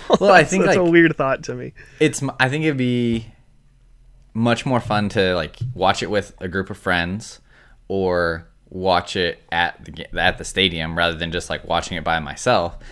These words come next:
Speaker 1: But I also, like, am to the point where it's like, I could watch it by myself and, like, not fall asleep, which I think is a victory.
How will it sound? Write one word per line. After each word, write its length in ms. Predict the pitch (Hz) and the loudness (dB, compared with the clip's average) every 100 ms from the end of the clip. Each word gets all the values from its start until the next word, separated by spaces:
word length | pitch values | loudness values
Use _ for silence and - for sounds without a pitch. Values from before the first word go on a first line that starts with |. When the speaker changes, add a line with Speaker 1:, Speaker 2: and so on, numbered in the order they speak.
| - - | -12 0
Speaker 1:
But 120 | 110 | 6
I 120 | 107 | 6
also, 320 | 110 - 107 | 6 2 0
like, 280 | 87 80 - - - | 0 -4 -10 -18 -6
am 240 | 101 92 | -4 -4
to 140 | 87 107 | -4 -4
the 100 | 90 | -4
point 220 | 98 87 | -6 -6
where 60 | 82 | -6
it's 100 | 87 | -6
like, 160 | 82 | -2
I 80 | 95 | 0
could 160 | 90 95 | 0 2
watch 240 | 87 - | 0 0
it 60 | 82 | -2
by 120 | 85 | -2
myself 500 | 82 85 90 80 - - | -2 -4 -2 -4 -8 -12
and, 140 | 90 | -8
like, 260 | 80 - - - - | -8 -8 -18 -18 -4
not 280 | 87 82 | -2 -2
fall 160 | - 80 | -2 -4
asleep, 500 | - - 78 64 - - - - - | -4 -8 -8 -10 -18 -18 -18 -20 -20
which 140 | - 107 | -6 0
I 120 | 135 | 0
think 200 | 208 254 | 0 -2
is 80 | 180 | -2
a 60 | |
victory. 600 | 104 131 - 65 - - | 0 -2 -2 -12 -12 -16